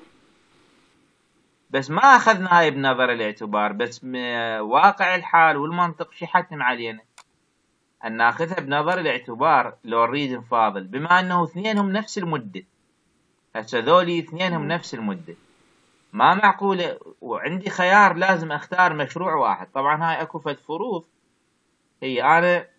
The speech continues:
Speaker 1: يعني مبدئيا لازم أختار مشروع واحد، وعندي مقترحين. زي-، زين، هم اثنينهم نفس السنوات.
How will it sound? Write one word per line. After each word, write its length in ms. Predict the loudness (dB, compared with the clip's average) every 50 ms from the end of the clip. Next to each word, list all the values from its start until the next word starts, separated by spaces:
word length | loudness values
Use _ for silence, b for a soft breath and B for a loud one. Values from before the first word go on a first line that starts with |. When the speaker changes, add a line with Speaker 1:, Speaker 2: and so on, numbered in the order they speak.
| _ _ _
Speaker 1:
يعني 280 | -6 -4 -4 -4 -4
مبدئيا 540 | -4 -6 -6 -6 -2 -2 -2 -2 -2 -2 -4
لازم 360 | -2 0 0 0 0 0 -6
أختار 400 | -6 -8 -4 -2 2 2 2 2
مشروع 380 | 0 -4 -6 -6 -6 -6 -4 -4
واحد، 360 | -2 0 0 -2 -2 -6 -16 _ _ _ _ _ _ _ _ _ _ _ _ _ _ _
وعندي 600 | -8 -4 -4 -2 -4 -4 -6 -6 -6 -6 -6 -6
مقترحين. 840 | -8 -8 -12 -6 _ 0 2 2 0 -2 -2 -10 -10 -10 -12 -16 _ -20 _ _ _ _ _ _ _ _ _ _ _
زي-، 580 | -12 -12 -12 -12 -14 -10 -8 -6 -6 -6 -6 -8
زين، 320 | -8 -8 -4 -4 -4 -6 -6
هم 220 | -10 -8 -4 -4
اثنينهم 500 | -4 -4 -4 -2 0 2 2 2 2 2
نفس 260 | 0 -2 -2 -4 -10
السنوات. 640 | -12 -8 -4 -4 -2 0 0 0 0 0 0 -2 -6